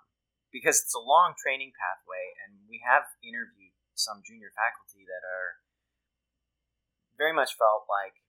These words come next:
it's a black hole after. I mean, you know, where, how am I supposed to navigate negotiating, uh, assistant professorship or whatever?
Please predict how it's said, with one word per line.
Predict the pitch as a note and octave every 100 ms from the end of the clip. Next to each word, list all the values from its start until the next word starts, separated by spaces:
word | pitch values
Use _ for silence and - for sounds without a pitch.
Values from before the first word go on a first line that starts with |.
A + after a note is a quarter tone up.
| _ _ _ _ _ _ _
it's | -
a | A2+
black | A2 G2+ -
hole | G#2 F#2+ D#2
after. | E2 - - _ -
I |
mean, | G2+ G2+ F#2 _ A2 _ _ _
you | B2+
know, | G#2 G2+
where, | B2+ C3+ _ _ _ _ _ _ _ _ _ _ - -
how | C3+ D3
am | D3
I |
supposed | C#3 - B2+ -
to |
navigate | A2 G#2 G#2 G2 G2+ G2 - _ _ _ _ _ _
negotiating, | G#2 A2+ A#2 A#2+ - A2+ A2 A2 G#2+ G#2
uh, | G#2 G2+ G2 _ -
assistant | - - G#2+ _
professorship | G2+ F#2+ F2+ - - D2+ _
or | D2+
whatever? | F2+ E2+ - -